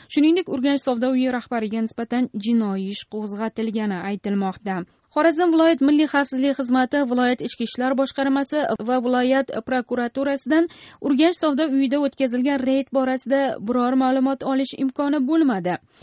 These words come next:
Xorazm viloyat soliq boshqarmasining Urganch shahar bo'limi xodimi o'zini oshkor qilmagan holda Ozodlikka ayrim ma'lumotlarni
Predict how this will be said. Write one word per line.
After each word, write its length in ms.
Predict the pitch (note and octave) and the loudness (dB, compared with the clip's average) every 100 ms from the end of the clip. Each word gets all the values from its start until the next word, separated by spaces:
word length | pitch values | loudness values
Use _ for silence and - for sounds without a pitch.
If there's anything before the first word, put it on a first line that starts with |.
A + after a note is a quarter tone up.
| - - - | -20 -12 0
Xorazm 380 | D4+ D#4+ F#4+ E4 | 2 4 2 2
viloyat 320 | D#4+ E4 E4 | 2 2 0
soliq 240 | E4 D#4+ D4+ | 0 0 0
boshqarmasining 640 | D4+ - D4 D4+ C#4+ D#4+ - | -4 -4 -2 -2 0 0 0
Urganch 400 | C#4+ D4+ D#4 C#4+ | 0 2 2 0
shahar 240 | C#4+ C#4 B3+ | -4 -2 0
bo'limi 240 | C4 B3 B3+ | 0 0 0
xodimi 360 | B3+ B3 C4 D4+ B3 | -2 0 0 0 -2
o'zini 240 | A#3+ B3 A#3 | -2 -2 -2
oshkor 260 | A#3 B3+ B3+ | -4 -6 -4
qilmagan 400 | B3+ B3 A#3+ B3 C4 | -2 -2 -2 -4 -4
holda 220 | C4 E4 - | -2 -2 -2
Ozodlikka 520 | A3+ A#3 A3+ - B3 A#3 | -4 -6 -8 -8 -8 -6
ayrim 240 | A3 A3+ A#3+ | -6 -2 -2
ma'lumotlarni 680 | B3 A#3+ A3 G#3 G#3 G3 G#3+ | 0 -2 -4 -4 -6 -6 -6